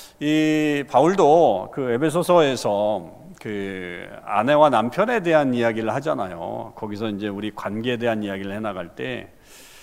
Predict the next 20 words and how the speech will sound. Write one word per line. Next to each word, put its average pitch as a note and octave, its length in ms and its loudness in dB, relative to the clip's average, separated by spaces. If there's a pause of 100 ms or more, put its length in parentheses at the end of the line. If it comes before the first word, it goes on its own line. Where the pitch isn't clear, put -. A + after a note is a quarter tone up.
(460)
그 F3+ 340 6
"아내는 G3 360 6
남편에게 F3+ 340 6
복종하라. C#3+ 1000 6 (200)
그 B2+ 280 -4
교회가 C3+ 320 4
그리스도에게 C#3 540 -2
복종하듯이 A2 1040 -2
그렇게 A2+ 340 -6
해라"라고 G#2+ 640 0
하는 A#2 140 0
것을 G#2 460 -8
말하지만, F#2+ 800 -8
또 F3 380 0 (340)
"남편은 D#3+ 500 2
아내에게, C3 840 -2 (100)
아내를 A2 360 -2
사랑하라"라고 A2+ 1040 0
할 - 160 -2
때 D#3+ 320 -4